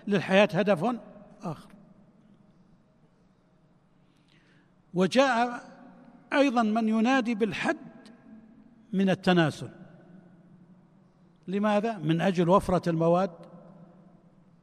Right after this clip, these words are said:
الغذائية. طيب، ما أبرز خصائص المذهب الرأسمالي؟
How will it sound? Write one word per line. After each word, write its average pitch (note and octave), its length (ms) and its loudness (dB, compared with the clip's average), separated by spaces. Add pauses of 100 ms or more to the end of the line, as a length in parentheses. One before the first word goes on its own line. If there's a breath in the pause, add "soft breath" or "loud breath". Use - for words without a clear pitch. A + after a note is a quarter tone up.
الغذائية. D#3 520 -8 (3500)
طيب، F3+ 220 0 (460 loud breath)
ما F#3+ 160 4
أبرز G#3+ 560 2
خصائص F#3+ 680 -2
المذهب F3+ 400 0
الرأسمالي؟ D#3+ 600 -6